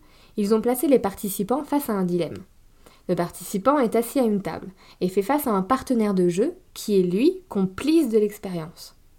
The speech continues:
Dix euros sont déposés sur la table. Le complice doit répartir entre deux cette somme d'argent. Le participant doit ensuite l'accepter ou non. Le complice sait ce qu'il a à faire. Il doit proposer des offres injustes.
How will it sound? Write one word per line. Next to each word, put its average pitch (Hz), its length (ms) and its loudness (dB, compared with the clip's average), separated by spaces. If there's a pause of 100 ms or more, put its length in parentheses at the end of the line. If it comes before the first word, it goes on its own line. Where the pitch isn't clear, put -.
(120)
Dix 247 260 6
euros 220 240 6
sont 226 160 -2
déposés 196 540 0
sur - 240 -2
la 233 120 2
table. - 260 -10 (680)
Le 190 100 6
complice 190 600 -2 (300)
doit 190 180 4
répartir 240 880 -4
entre 294 340 2
deux 196 340 2
cette 208 260 -6
somme 254 200 0
d'argent. 175 320 -4 (580)
Le 190 80 0
participant 190 640 -2
doit 208 180 2
ensuite 180 300 -2
l'accepter 202 600 -2 (100)
ou 233 80 0
non. 196 160 -2 (1080)
Le 208 160 6
complice 285 520 0 (220)
sait - 260 0
ce - 120 -4
qu'il - 180 -4
a 175 60 0
à 175 80 -6
faire. - 340 -14 (460)
Il 240 180 4
doit 170 120 6
proposer 240 560 2
des 185 260 4
offres - 340 -2 (100)
injustes. 190 600 -4